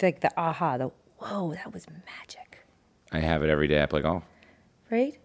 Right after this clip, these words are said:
Speaker 2: Yeah.
Speaker 1: So if
Speaker 2: Every
Speaker 1: you
Speaker 2: day I actually play golf.
Speaker 1: You actually play golf
Speaker 2: Yeah.
Speaker 1: instead of just, like,
Speaker 2: Instead
Speaker 1: look
Speaker 2: of, like,
Speaker 1: like you're playing.
Speaker 2: filming. Instead of fil-, filming and playing are different things.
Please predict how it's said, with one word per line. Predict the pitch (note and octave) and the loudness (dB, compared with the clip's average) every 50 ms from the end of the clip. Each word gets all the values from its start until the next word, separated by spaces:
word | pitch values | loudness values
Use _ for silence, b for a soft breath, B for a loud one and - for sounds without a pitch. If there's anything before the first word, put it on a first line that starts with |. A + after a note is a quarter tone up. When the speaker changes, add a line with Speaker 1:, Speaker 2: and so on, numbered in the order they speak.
| _ _ | _ _
Speaker 2:
Yeah. | E3 D#3+ D#3 D3 - | -4 -2 -2 -4 -6
Speaker 1:
So | - - - - C4+ C4 C4 - | -6 -6 -2 2 4 4 4 2
if | - A3 G3+ - | 0 -4 2 4
Speaker 2:
Every | A#2+ G#2+ | 6 6
Speaker 1:
you | A2 | 8
Speaker 2:
day | G2+ G#2 F#2+ F2 | 8 8 8 8
I | |
actually | - - D#2 E2 D#2+ - - C#2+ C2+ | 4 4 2 2 2 0 -2 -2 -4
play | - - - C#2+ | -2 -4 -6 -6
golf. | - - F#3+ | -4 -4 -2
Speaker 1:
You | F#3 G3+ G#3 | -2 0 2
actually | G3+ F#3+ F#3+ - - - F3+ E3 | 0 0 0 -4 -6 -8 -8 -8
play | - E3 D#3 | -6 -8 -10
golf | - - _ F3+ F3 - | -10 -10 _ -6 -4 -2
Speaker 2:
Yeah. | - | 0
Speaker 1:
instead | F#3+ F3 - - F#3+ F#3+ | 0 -2 0 0 0 0
of | F3+ E3+ | 0 0
just, | E3+ E3 - - - | -2 -4 -6 -6 -8
like, | E3+ D3+ - | -6 -4 0
Speaker 2:
Instead | - - - | 4 6 6
Speaker 1:
look | F#2+ | 8
Speaker 2:
of, | F2 | 8
like, | F#2 F2+ E2+ | 6 6 6
Speaker 1:
like | - | 4
you're | - G2+ | 4 4
playing. | G2 F2+ E2+ | 6 6 4
Speaker 2:
filming. | E2 D#2+ D2+ D2+ - | 4 0 0 -2 -4
Instead | F2+ F2 - F#2 | -2 2 4 4
of | E2+ D#2 | 4 4
fil-, | - - D#2+ - E2 | 0 -2 -4 -4 0
filming | - - B2 A#2+ A#2 A2 G2+ | 4 4 6 6 6 4 4
and | F2 | 2
playing | D#2 F#2 F2 E2 D#2 | 2 2 2 2 2
are | D#2 | 0
different | C#2+ D#2 D#2+ E2 D#2 | -2 -2 -4 -4 -6
things. | - D#2+ D#2+ D#2+ - | -6 -6 -6 -8 -12